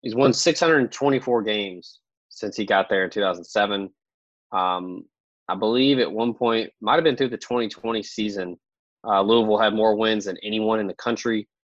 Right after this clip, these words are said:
Uh, he's been to Omaha five times. He's won two A C C titles, four Big East titles, one A A C title when they were there briefly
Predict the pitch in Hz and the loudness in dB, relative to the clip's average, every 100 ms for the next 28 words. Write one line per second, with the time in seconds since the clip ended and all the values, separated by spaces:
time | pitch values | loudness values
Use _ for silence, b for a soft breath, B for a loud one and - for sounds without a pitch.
0 | _ _ _ 101 95 101 - 113 101 113 | _ _ _ 0 0 -2 -2 0 2 2
1 | 113 117 104 - 113 101 - 117 113 110 | 2 2 0 2 0 0 -4 -4 -4 -8
2 | 107 - _ _ - 104 107 101 - 117 | -12 -18 _ _ -20 -10 -8 -6 -2 0
3 | 110 117 107 113 107 101 107 104 101 - | 0 -4 -8 -8 0 2 2 0 -4 -8
4 | 120 117 113 107 107 107 - 101 104 104 | -2 0 0 -2 -2 -6 0 0 2 -2
5 | 101 - 104 110 101 107 95 107 104 - | -8 -8 -4 -4 -2 -4 -2 -4 -4 -8
6 | 104 104 104 101 101 101 104 101 101 101 | -8 -2 -2 -2 -4 -6 -6 -4 0 0
7 | 95 104 101 107 104 | 2 0 0 0 -2